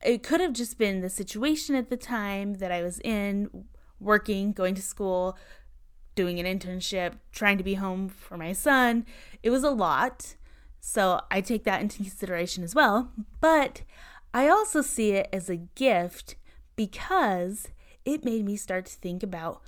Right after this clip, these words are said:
what if I created my own business? Never did I think in my life that I would be an entrepreneur and a business owner. However, I was the kid on the corner selling pet rocks. So maybe there's al-, always been a little bit of entrepreneur spirit in me.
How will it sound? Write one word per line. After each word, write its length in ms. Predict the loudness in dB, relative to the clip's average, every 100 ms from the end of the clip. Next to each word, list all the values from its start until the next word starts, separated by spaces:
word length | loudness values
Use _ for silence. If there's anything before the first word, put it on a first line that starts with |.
| -20 -16
what 320 | -6 -4 -2
if 160 | -4 -4
I 80 | -6
created 540 | -4 -2 -2 -2 -4
my 180 | -8 -8 -6
own 340 | -4 -4 -6 -6
business? 520 | -6 -6 -10 -10 -12 -14 -20 -20 -20 -10 0
Never 760 | 4 4 4 2 0 0 0 -2 2
did 160 | 4
I 100 | 6
think 380 | 4 2 0 -4 -12 -8
in 340 | -2 2 2
my 200 | 2 0
life 400 | 0 2 0 0
that 100 | 0
I 120 | 2
would 180 | 2 0
be 300 | -2 -2 -2 -6
an 100 | -8
entrepreneur 760 | -6 -6 -8 -10 -6 -4 -4 -6
and 120 | -6 -6
a 20 |
business 340 | -6 -8 -10
owner. 300 | -12 -12 -14 -16 -20 -10
However, 500 | 2 6 6 6 4
I 120 | 4 2
was 240 | 2 0
the 120 | -4
kid 380 | -2 2 4 2 -2
on 180 | -2
the 80 | -2
corner 480 | -2 -4 -2 -4 -6
selling 400 | -6 -4 -4 -4
pet 240 | -6 -6
rocks. 540 | -2 -2 -2 -6 -14 -14 -18
So 500 | -12 2 6 6 4 0 -10 -12
maybe 340 | -2 0 4 4
there's 240 | 4 6
al-, 380 | 6 6 6 4
always 440 | 8 12 12 10 4
been 160 | 2
a 80 | 2
little 240 | 2 4 8
bit 140 | 8
of 100 | 8
entrepreneur 720 | 2 0 -2 -2 0 0 -2
spirit 400 | -4 -2 0 2
in 180 | 0 0
me. 220 | 0 -2